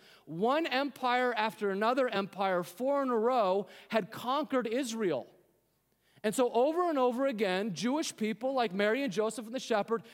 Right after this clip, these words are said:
are living under their thumb, longing for freedom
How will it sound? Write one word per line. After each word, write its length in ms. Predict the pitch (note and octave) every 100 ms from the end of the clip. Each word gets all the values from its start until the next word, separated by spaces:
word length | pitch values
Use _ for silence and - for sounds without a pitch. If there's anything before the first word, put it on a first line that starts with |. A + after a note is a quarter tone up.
| -
are 140 | G#3 A3
living 440 | A3 C#4+ F4 E4
under 360 | A#3 B3 A#3+ A3
their 180 | G#3+
thumb, 640 | F#3+ - C#4+ C#4+ G#3+ G3+ G#3 - -
longing 640 | E3+ G#3 C4+ D4 C#4 C4 A#3+
for 240 | A#3+ G#3+
freedom 640 | - G#3 A3 G#3 D#3+ A#2